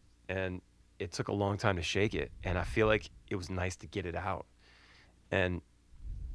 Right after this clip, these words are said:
you know, I can kinda get back to, like, the upbeat stuff. And, um, I don't know. I just love all of it. I love playing rock. I love playing punk. I love reggae. I love acoustic stuff.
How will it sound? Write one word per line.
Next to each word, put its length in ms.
you 100
know, 140
I 140
can 240
kinda 220
get 200
back 280
to, 100
like, 320
the 260
upbeat 420
stuff. 440
And, 260
um, 320
I 60
don't 80
know. 140
I 80
just 180
love 260
all 300
of 80
it. 200
I 80
love 400
playing 360
rock. 400
I 80
love 200
playing 300
punk. 280
I 60
love 260
reggae. 420
I 40
love 380
acoustic 480
stuff. 260